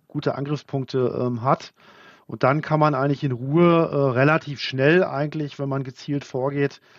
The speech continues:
äh, schon die Grunddinge analysieren und sich angucken. Die sind ja bei vielen Unternehmen auch ähnlich, äh, letztendlich, äh, branchenspezifisch und, äh, kann das dann eigentlich,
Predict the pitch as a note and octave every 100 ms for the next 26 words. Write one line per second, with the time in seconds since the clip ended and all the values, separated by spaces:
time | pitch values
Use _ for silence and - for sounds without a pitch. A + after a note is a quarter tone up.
0 | - - _ _ - C3+ C3 D3 C#3 A#2+
1 | B2+ D#3 - - - _ _ _ - C#3+
2 | D3 A#2 C#3 C#3+ C3 B2 A#2+ D3+ D3+ A#2+
3 | B2 - C#3 - D3+ A#2+ A#2 A#2+ C3+ B2+
4 | - C#3 C#3+ C3 B2 C3 C3 A2 A2+ C3
5 | D3 D#3+ - _ - C3 C3+ C#3 C3 C#3+
6 | C#3+ - - _ - - - _ - C3
7 | A#2 B2+ C#3 D#3+ - C#3 - D3 C3+ D3
8 | C3+ - C#3 B2+ B2 - - B2 - B2+
9 | C3+ C3 B2+ A2+ B2 B2+ - -